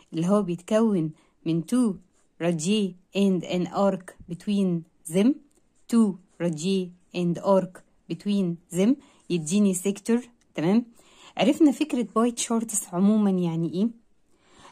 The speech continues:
عرفنا يعني ايه سنترال انجل، اوكي؟ اللي هي الانجل اللي بتبقى موجودة جوه السيكتور. تمام؟ يعني انت لما تاخد سيكتور بالمنظر ده، الانجل اللي هنا دي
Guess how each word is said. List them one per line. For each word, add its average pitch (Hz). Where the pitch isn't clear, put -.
عرفنا 277
يعني 214
ايه 220
سنترال 214
انجل، 220
اوكي؟ 214
اللي 175
هي 233
الانجل 220
اللي 180
بتبقى 196
موجودة 185
جوه 233
السيكتور. 214
تمام؟ 208
يعني 156
انت 190
لما 180
تاخد 208
سيكتور 220
بالمنظر 175
ده، 196
الانجل 226
اللي 196
هنا 226
دي 269